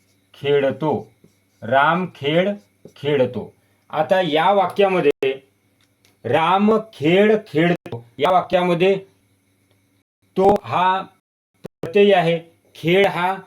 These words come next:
धातू आहे. खेळणारा कोण? राम. राम हा कर्ता आहे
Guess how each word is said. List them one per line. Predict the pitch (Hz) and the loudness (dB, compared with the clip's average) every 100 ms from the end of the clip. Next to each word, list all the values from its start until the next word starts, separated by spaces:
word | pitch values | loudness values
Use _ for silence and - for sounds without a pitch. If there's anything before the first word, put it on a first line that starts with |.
| _ - | _ -8
धातू | 117 147 214 202 | -2 -2 2 2
आहे. | 156 127 - _ _ _ | 2 0 -4 _ _ _
खेळणारा | 139 170 185 190 196 202 | 0 0 2 2 4 2
कोण? | 190 202 208 220 208 _ - | 2 2 2 2 -6 _ -2
राम. | 151 165 151 135 | 0 2 0 0
राम | 147 175 175 | 0 0 0
हा | 180 | 0
कर्ता | 185 175 160 196 | 0 0 0 2
आहे | 160 127 | 2 0